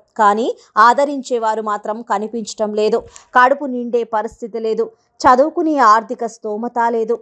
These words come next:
సామాజిక గౌరవం లేదు. ఆకలితో అల్లాడిపోతున్నారు, ఆదరణ లేక అంతరించిపోతున్నారు, కన్నెత్తి చూసేవారు లేక కనుమరుగైపోతున్నారు.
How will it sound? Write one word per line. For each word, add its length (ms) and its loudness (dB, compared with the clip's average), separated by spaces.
సామాజిక 680 2
గౌరవం 640 -2
లేదు. 280 0
ఆకలితో 600 4
అల్లాడిపోతున్నారు, 920 -4
ఆదరణ 460 4
లేక 520 2
అంతరించిపోతున్నారు, 1160 -2
కన్నెత్తి 580 2
చూసేవారు 540 2
లేక 540 2
కనుమరుగైపోతున్నారు. 1200 0